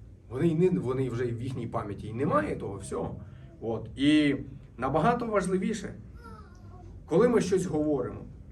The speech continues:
коли ми щось озвучуємо або думаємо, перед тим, як це зробити,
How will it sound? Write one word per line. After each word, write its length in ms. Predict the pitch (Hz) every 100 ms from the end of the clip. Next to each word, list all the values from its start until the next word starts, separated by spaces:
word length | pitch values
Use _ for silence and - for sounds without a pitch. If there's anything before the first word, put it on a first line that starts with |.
| - -
коли 180 | 135 190
ми 100 | 226
щось 260 | - 208 -
озвучуємо 760 | 175 160 180 202 - 113 101 - - - - - -
або 560 | 113 117 160 196 180
думаємо, 760 | 127 120 214 185 131 110 101 - - - - - - - -
перед 340 | 214 220 180
тим, 160 | 214 190
як 140 | 175
це 100 | 185
зробити, 540 | 175 175 277 285 -